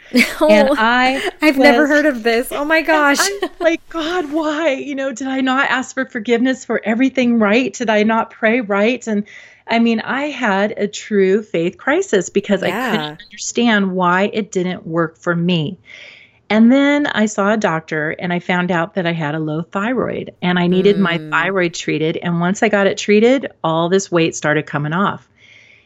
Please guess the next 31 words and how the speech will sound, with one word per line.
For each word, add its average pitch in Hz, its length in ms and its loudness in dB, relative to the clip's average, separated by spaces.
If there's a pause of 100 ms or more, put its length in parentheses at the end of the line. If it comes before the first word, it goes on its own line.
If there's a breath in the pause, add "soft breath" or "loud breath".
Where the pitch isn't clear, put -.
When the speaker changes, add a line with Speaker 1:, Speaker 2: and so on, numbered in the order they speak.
(200 soft breath)
Speaker 2:
And 214 340 0
it 226 120 2
<laughs> - 0 -
just - 420 -4
shows 302 280 2
that 247 240 -2
so-, - 160 -8
we 233 120 -4
cannot 262 640 -2
attribute 214 460 0
everything 196 480 2
to 180 140 -2
spiritual. 156 800 -2 (520 loud breath)
And 196 380 4
this 220 360 2
is, 233 360 2
um, 175 480 -2 (220)
a 190 80 2
downside 185 680 2
of 160 100 -6
the 165 100 -8
church - 300 -4
sometimes, 160 540 -4
that 160 120 -4
there's 180 180 0
a 190 40 2
lot 185 180 2
of 175 80 -2
Christian 175 420 -4
superstition 156 1000 -2
that, 151 300 0